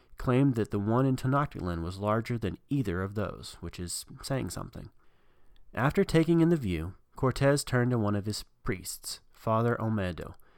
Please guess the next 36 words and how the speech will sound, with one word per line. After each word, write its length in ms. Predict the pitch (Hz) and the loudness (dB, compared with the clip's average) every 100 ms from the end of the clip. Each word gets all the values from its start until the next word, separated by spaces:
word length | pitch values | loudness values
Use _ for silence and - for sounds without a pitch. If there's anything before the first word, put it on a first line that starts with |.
| - - - _ _ - | -20 -20 -20 _ _ -4
and 120 | 120 | 0
said 220 | 156 151 | 2 2
that 120 | 143 | 2
it 140 | 143 139 | 2 0
would 100 | 135 | -2
be 100 | 139 | -2
pretty 260 | - 180 | -2 -2
cool 360 | 175 220 107 80 | 0 2 2 0
if 80 | 95 | 0
Montezuma 600 | 113 127 120 139 113 98 | 0 2 2 2 2 0
allowed 360 | 98 104 104 110 | -2 0 0 0
them 100 | 117 | -4
to 80 | |
build 180 | 110 101 | -2 -4
a 60 | 98 | -4
church 400 | - 180 120 - | 0 0 0 -4
on 100 | 104 | -6
top 300 | - 82 - | -4 -6 -6
of 60 | |
the 60 | 98 | -8
temple. 460 | - - - - - - _ - _ _ _ _ _ _ | -4 -4 -4 -14 -16 -20 _ -20 _ _ _ _ _ _
Father 600 | - - 131 143 151 151 - | -14 0 4 4 2 -2 -4
Olmedo 720 | 120 113 107 120 139 98 - - - - - _ _ _ - | -2 0 0 -2 -2 -4 -6 -12 -16 -20 -20 _ _ _ -4
agreed 460 | 127 123 156 135 | -4 0 0 0
that 100 | 113 | -2
it 100 | 120 | -4
would 240 | 147 214 190 | 0 0 0
be 120 | 107 | -2
a 40 | |
good 200 | 90 110 | -2 -2
idea 420 | 101 87 117 107 - | -2 -2 -2 -2 -4
if 240 | - 151 127 | -2 -2 -2
Montezuma 500 | 107 92 92 104 92 | -4 -4 -2 -2 -2
would 180 | 85 78 | -4 -6
allow 320 | 82 117 87 | -4 -4 -4
it, 120 | - | -8